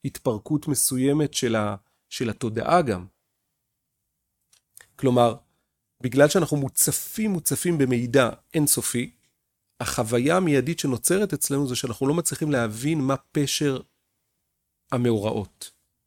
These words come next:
כשבן אדם מקבל כמות מסוימת של מידע, הוא מסוגל להכיל, לתכלל את המידע. כשאתה מקבל מידע מכל הכיוונים, כל הזמן, בצורה אינסופית, כאילו אתה הופך להיות מוצף.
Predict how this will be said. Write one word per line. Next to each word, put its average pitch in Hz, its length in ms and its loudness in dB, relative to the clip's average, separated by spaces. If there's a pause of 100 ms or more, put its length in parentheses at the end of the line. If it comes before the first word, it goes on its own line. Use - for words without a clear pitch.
(380)
כשבן 135 220 -2
אדם 196 460 4
מקבל 156 480 0 (100)
כמות 180 280 -2
מסוימת 156 360 0
של 139 120 -2
מידע, 120 400 0
הוא 135 120 -2
מסוגל 147 480 0 (140)
להכיל, 151 480 -2
לתכלל 147 460 -2
את 139 100 -4
המידע. 113 360 0 (340)
כשאתה - 120 -6
מקבל 156 280 0
מידע 156 280 0
מכל 180 300 2
הכיוונים, 123 560 0 (120)
כל 180 220 4
הזמן, 117 440 2 (200)
בצורה 139 360 2
אינסופית, 170 680 0 (480)
כאילו 175 640 2 (180)
אתה 147 160 -4
הופך 147 400 -2
להיות 160 260 -4
מוצף. - 680 -2